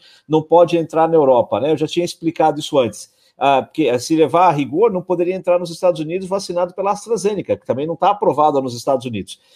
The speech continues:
Mas, de qualquer maneira, com a O M S, é, fazendo o reconhecimento, vai ajudar a entrada no bloco europeu, por exemplo, de turistas brasileiros.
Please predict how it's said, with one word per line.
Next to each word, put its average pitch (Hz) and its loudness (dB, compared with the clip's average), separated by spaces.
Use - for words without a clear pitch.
Mas, 127 0
de 175 -6
qualquer 196 0
maneira, 151 0
com 165 -2
a 160 -2
O 170 6
M 170 4
S, 151 -6
é, 123 0
fazendo 139 -2
o 156 -2
reconhecimento, 151 -4
vai 160 2
ajudar 165 2
a 180 2
entrada 165 2
no 165 -6
bloco 151 -2
europeu, 151 0
por 147 -4
exemplo, 151 -4
de 156 -12
turistas 170 -2
brasileiros. 165 0